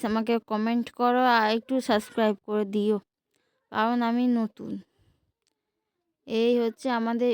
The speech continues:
বাগানে উচ্ছে পাড়। আমাদের উচ্ছে পাড়ে সব দড়ি দেওয়া হয়েছে, নিচে জল জমে আছে।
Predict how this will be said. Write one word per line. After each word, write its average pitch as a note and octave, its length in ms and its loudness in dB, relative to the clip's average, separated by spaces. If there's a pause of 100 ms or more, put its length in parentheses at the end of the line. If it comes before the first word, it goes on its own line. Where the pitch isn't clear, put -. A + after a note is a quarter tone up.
(140)
বাগানে A3 500 2
উচ্ছে A3 440 0 (180)
পাড়। G3 320 -2 (2500)
আমাদের A#3+ 400 -2
উচ্ছে B3+ 280 -4
পাড়ে B3+ 240 0
সব B3+ 220 -2
দড়ি A#3 260 2
দেওয়া A#3+ 240 2
হয়েছে, A#3+ 480 -4
নিচে A#3 320 -2
জল G#3+ 320 2
জমে A#3 320 0
আছে। A#3+ 300 -4